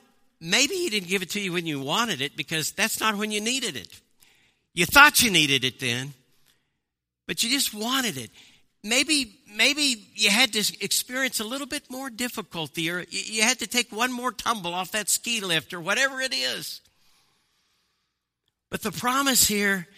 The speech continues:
is at the, t-, at the time of need, in the nick of time, you will find help at your point of need if you're willing to draw near. And so the invitation this morning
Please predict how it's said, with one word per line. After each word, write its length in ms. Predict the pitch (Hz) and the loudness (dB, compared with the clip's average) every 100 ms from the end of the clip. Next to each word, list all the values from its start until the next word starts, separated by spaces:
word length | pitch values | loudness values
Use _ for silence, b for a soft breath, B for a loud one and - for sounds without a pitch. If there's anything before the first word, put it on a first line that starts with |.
| b b | b b
is 200 | 196 180 | -2 0
at 160 | 190 - | 0 -4
the, 80 | 180 | -8
t-, 220 | - - - | -6 -8 -8
at 140 | 175 | -12
the 200 | 139 156 | -8 -8
time 500 | - - 202 247 269 | -6 -6 -2 -2 0
of 140 | 254 220 | -2 -2
need, 440 | 214 180 123 101 - b b b | 0 0 -4 -8 -16 b b b
in 160 | 185 175 | -4 -2
the 100 | 160 | -2
nick 400 | 170 214 254 - | -2 2 2 2
of 160 | 214 | -4
time, 580 | - 202 180 139 113 95 - B B B | 2 6 6 4 -2 -10 -16 B B B
you 180 | 151 202 | -10 -4
will 140 | 202 185 | -2 -2
find 460 | - 208 220 208 | -2 0 0 0
help 380 | 170 185 214 190 _ _ B B | -4 -2 -2 -4 _ _ B B
at 160 | 165 - | -8 -6
your 140 | 170 | -8
point 480 | - 196 208 214 - - | -10 -6 -4 -4 -8 -14
of 160 | 160 | -12
need 720 | 175 190 214 202 143 101 82 - _ _ _ _ _ _ _ | -4 -2 2 2 0 -2 -14 -20 _ _ _ _ _ _ _
if 220 | 139 120 | -14 -12
you're 140 | 131 127 | -12 -12
willing 400 | 147 175 175 143 | -8 -8 -8 -10
to 100 | 127 | -12
draw 320 | 135 143 139 | -10 -8 -8
near. 260 | 143 143 | -6 -6
And 120 | 139 135 | -6 -6
so 140 | 156 | -8
the 140 | 135 - | -10 -10
invitation 720 | 180 165 - 151 185 - 143 | -10 -10 -12 -10 -6 -6 -6
this 240 | 123 - | -10 -10
morning 340 | 113 101 101 | -12 -16 -18